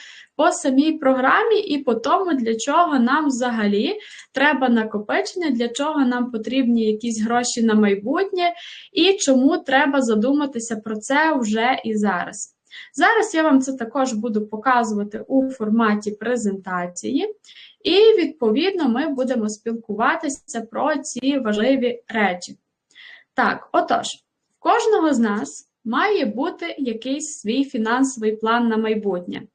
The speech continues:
І якщо ми говоримо про фінансовий план на майбутнє, це не просто та подушка безпеки, яку ми десь собі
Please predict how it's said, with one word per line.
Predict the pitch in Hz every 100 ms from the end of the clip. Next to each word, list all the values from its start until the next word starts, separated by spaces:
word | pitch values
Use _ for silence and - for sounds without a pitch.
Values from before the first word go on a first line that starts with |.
| - - - -
І | 277
якщо | 262 - 381
ми | 427
говоримо | 349 302 311 311 285 269
про | 254 254
фінансовий | 240 262 262 226 220 208
план | 202 262 254 247
на | 233
майбутнє, | 233 233 320 427 415 359
це | - 311
не | 277
просто | 262 - 392 466 285
та | 262 233
подушка | 233 233 247 302 -
безпеки, | 220 220 214 277 349 381 311
яку | 220 208 285 320
ми | 277 208
десь | 220 285 277
собі | - 214 269 269